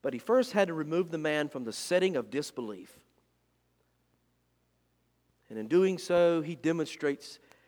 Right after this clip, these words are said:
his ultimate supreme control over healing, his control over the method of healing.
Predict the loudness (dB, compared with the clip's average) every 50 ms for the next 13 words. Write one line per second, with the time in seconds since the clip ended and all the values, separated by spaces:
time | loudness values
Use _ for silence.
0 | _ _ -2 -2 -2 -2 -2 -8 -2 0 2 2 2 0 -2 -4 -2 -4 -4 -6
1 | _ _ -10 -8 -8 -8 -6 -6 -4 -2 -2 -4 -4 -8 -10 -12 -12 -4 0 2
2 | 4 4 4 4 2 0 -2 -6 -12 -20 -20 -14 -6 -4 -4 -4 -4 -6 -8 -6
3 | -4 -4 -2 -2 -2 -6 -8 -10 -16 -20 -8 -4 -2 -2 -2 -2 -4 -6 -6 -4
4 | 0 4 6 6 8 6 6 4 2 0 0 2 0 0 0 0 0 0 -2 -2
5 | -2 -2 -4 -4 -6 -8 -12 -12 -12 -12 -14 -14 -16 -20